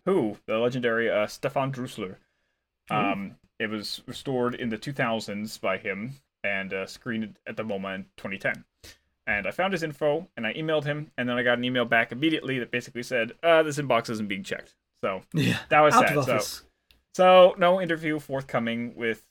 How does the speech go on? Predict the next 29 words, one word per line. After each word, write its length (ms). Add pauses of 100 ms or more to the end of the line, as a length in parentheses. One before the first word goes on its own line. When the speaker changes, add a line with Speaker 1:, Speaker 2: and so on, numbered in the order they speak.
(120)
Speaker 1:
Stefan 480
Drusler, 440 (480)
unfortunately 540
to 40
say, 140
but 220
I 60
do 160
have 200
some 140
more 180
information. 400
I 40
was 100
able 180
to 60
dig 160
up 140
Speaker 2:
Cool. 60 (140)
Speaker 1:
through 160
his 160
name. 260
I 40
was 120
able 140
to 60
find 280
some 120
info. 340